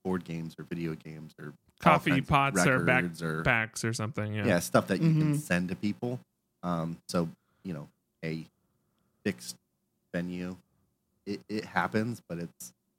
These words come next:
Speaker 1: you have to be very strategic and creative with the rewards to make it worth it. So we're trying to
Speaker 2: Sure.
Speaker 1: figure out how that works.
Speaker 2: Um,
Speaker 3: Yeah.
Speaker 2: all right. Before you stop talking around the table, you need to tell me
Speaker 1: Yeah.
Speaker 2: about,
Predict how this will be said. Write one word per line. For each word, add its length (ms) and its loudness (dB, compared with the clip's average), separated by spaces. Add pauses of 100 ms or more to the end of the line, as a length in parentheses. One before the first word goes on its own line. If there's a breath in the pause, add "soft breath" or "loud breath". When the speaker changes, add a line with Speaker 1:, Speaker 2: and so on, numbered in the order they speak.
(140)
Speaker 1:
you 120 -4
have 100 4
to 80 0
be 160 -2
very 540 2 (720)
strategic 760 -4
and 240 -8 (120)
creative 360 0
with 140 -10
the 120 -6
rewards 720 -8
to 60 -8
make 180 -6
it 120 -12
worth 220 -2
it. 140 -14 (200)
So 140 -12 (120)
we're 60 -8
trying 180 4
to 20 4
Speaker 2:
Sure. 80 0
Speaker 1:
figure 180 -4
out 140 0
how 160 2
that 200 -4
works. 160 -16 (960 soft breath)
Speaker 2:
Um, 160 6 (140)
Speaker 3:
Yeah. 80 -6
Speaker 2:
all 80 6
right. 200 2 (200)
Before 440 2
you 280 2
stop 400 2
talking 360 2
around 240 2
the 80 2
table, 460 4
you 120 2
need 140 2
to 80 2
tell 220 2
me 80 6
Speaker 1:
Yeah. 80 8
Speaker 2:
about, 580 2